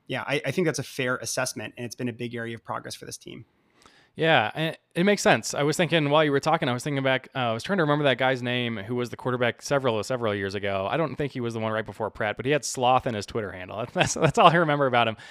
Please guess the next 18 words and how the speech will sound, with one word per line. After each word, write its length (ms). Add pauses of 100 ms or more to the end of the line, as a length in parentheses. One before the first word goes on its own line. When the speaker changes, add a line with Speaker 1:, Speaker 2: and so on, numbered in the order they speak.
(200)
Speaker 2:
Uh, 160
but 140
that 160
guy 160
was 340
electric. 560
I, 160
I, 240
I 120
can't 160
remember 200
if 80
he 80
came 220
from 120
L 120
S 120
U 280